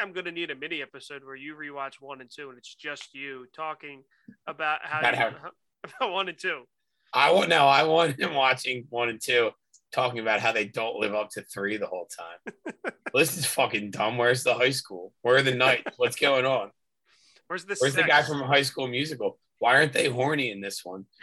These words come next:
Speaker 1: <laughs> Uh,
Speaker 2: I'm gonna
Speaker 1: Bob,
Speaker 2: go one, one and a quarter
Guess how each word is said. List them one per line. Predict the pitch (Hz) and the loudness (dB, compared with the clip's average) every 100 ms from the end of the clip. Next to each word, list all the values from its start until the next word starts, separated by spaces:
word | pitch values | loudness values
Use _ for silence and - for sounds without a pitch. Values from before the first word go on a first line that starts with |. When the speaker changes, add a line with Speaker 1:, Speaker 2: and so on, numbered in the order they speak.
| - | -10
Speaker 1:
<laughs> | - - 453 - - - - - - 370 - - - _ _ _ _ _ _ _ _ _ _ _ _ _ _ - | -8 -6 -8 -8 -14 -14 -14 -14 -10 -8 -8 -10 -14 _ _ _ _ _ _ _ _ _ _ _ _ _ _ -6
Uh, | 165 | -2
Speaker 2:
I'm | 127 151 | 0 4
gonna | |
Speaker 1:
Bob, | 196 190 | 6 6
Speaker 2:
go | 147 | 6
one, | 139 156 156 - | 6 6 4 0
one | 127 147 | 4 4
and | 160 | 4
a | 139 | 2
quarter | - 135 135 123 98 | -2 -2 0 0 -4